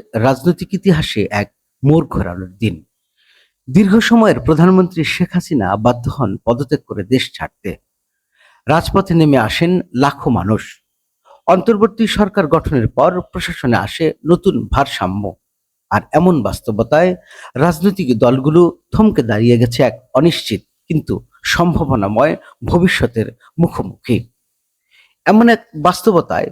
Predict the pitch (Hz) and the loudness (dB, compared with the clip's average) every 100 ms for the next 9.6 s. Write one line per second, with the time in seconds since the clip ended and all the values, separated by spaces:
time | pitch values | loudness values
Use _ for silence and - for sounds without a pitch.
0 | - 190 - 196 120 117 117 190 196 - | -4 -4 0 0 0 -2 -2 -2 -2 -6
1 | - _ 135 131 214 190 214 - - 208 | -20 _ -2 2 2 2 -4 -6 -2 0
2 | 214 220 - 202 202 202 220 - 135 _ | 2 0 -4 -4 0 0 -2 -4 -10 _
3 | 120 98 - _ _ _ - 247 214 226 | -8 -8 -12 _ _ _ 2 4 6 2
4 | - 202 214 202 - 127 117 - 180 185 | 2 0 2 0 0 -4 -2 -2 0 2
5 | 117 - 196 196 196 _ _ 233 214 180 | 0 0 0 0 -2 _ _ 2 4 4
6 | 131 - 214 214 160 120 - 127 127 - | 0 2 0 2 2 0 0 0 2 2
7 | 160 147 117 113 _ - 196 156 127 _ | 2 2 0 -2 _ 0 2 2 -2 _
8 | _ 123 160 180 143 123 123 123 117 - | _ 0 4 4 4 2 0 0 0 -4
9 | _ 110 113 107 107 | _ -4 0 0 -2